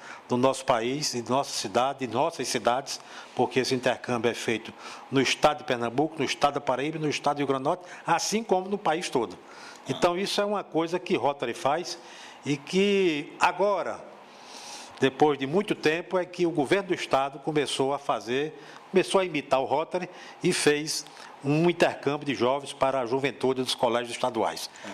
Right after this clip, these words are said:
Speaker 1: Mas Rotary já faz isso há mais de cinquenta anos.
Speaker 2: É. Agora, é, você falou aí que o Rotary faz há mais de cinquenta anos e, na verdade, é,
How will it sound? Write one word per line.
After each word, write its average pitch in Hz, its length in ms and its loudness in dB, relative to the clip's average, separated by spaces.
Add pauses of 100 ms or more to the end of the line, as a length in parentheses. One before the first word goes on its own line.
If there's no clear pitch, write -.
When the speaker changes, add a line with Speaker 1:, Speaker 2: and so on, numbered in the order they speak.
(120)
Speaker 1:
Mas 156 200 2
Rotary 165 340 0
já 139 160 0
faz 120 240 -2
isso 156 220 0
há 156 80 2
mais 143 300 0
de 156 40 -8
cinquenta 156 420 0
anos. 90 460 -6
Speaker 2:
É. 107 300 -6 (240)
Agora, 214 340 2
é, 190 280 0
você 165 260 -2
falou 135 260 2
aí 123 140 -2
que 135 100 0
o 117 60 4
Rotary 117 340 -2
faz 113 260 2
há 110 60 0
mais 113 160 0
de - 80 -8
cinquenta 117 340 0
anos 156 320 -2
e, 214 80 0
na 190 180 2
verdade, 156 640 -2
é, 123 680 0